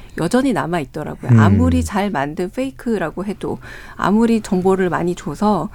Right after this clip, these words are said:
Speaker 1: 돌아가신 어머니처럼, 그리고 돌아가신 그분처럼 말을 하더라도 어딘가 너무 닮아서 더 섬찟한 이런 어떤 부분들이 여전히 많은 영화들에서 다루고 있는 부분들이라고
Speaker 2: 어.
Speaker 1: 할 수 있겠고요. 그래서 뭐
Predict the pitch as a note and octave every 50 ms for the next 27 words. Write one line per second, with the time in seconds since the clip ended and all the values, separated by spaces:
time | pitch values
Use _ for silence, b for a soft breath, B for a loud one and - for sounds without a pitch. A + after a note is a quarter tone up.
0 | B B B B B B - G#3 G#3+ G#3+ G3 G3 F#3 - F#3 D#3+ D#3+ E3 F3+ F3
1 | E3 D3+ - - - - E3 E3+ G3 A#3+ - B B B B B - F#3 E3 E3+
2 | - G3 F#3+ G3 F#3+ F#3+ F3+ - F#3+ F3 - - G3 F3+ G#3+ A3 G#3+ - G#3+ F3
3 | F3+ F3+ F3 D#3 C#3+ D3 D#3 D#3+ E3+ - - A#3 - G#3 F3+ E3 D3+ - - G#3
4 | G#3+ E3+ - - B B B B B - D#3 F#3 - B3+ C4+ C#4 C4 - C4+ C4
5 | G#3 G3+ F3 G3+ B3+ D4+ - - G3+ F#3+ G3 G#3+ G3+ - G3+ F#3+ - F3 D#3+ -
6 | - A#3+ B3 - - - G#3+ - - - - F3+ - C4 - B B B B B
7 | A3 G#3+ A3+ A#3 A#3 G#3+ - D3+ D3+ - G#3 F#3+ F3+ - F3 E3+ F#3+ G3+ F#3 D3
8 | - D#3 F#3 G#3+ G#3+ D#3+ D3+ - B B B B B B B - F3 F#3 F#3 G#3+
9 | G#3 G#3 G3+ F#3+ - - - D3+ D#3 F#3+ A3 G#3 E3+ C#3+ E3+ G#3 G#3+ A3 G#3+ G3
10 | F#3 E3+ E3+ - D#3+ - - F3+ E3 E3+ F#3 G3+ F3 D#3 D#3+ E3+ F3 - - -
11 | F3+ - G3 F#3 A2+ G#2 G2+ G2 F#2 F#2 F#2 F#2 F#2+ F#2 F#2 F#2 F2+ F2+ F2+ F2
12 | F2 F2 E2 D#2+ D#2+ - - E2+ - - - - F3+ A3 G#3+ F3+ - B B B
13 | B B B B - G#3+ A3 - A#3+ A3+ A3 G3 G3 F3 F3 E3+ F3+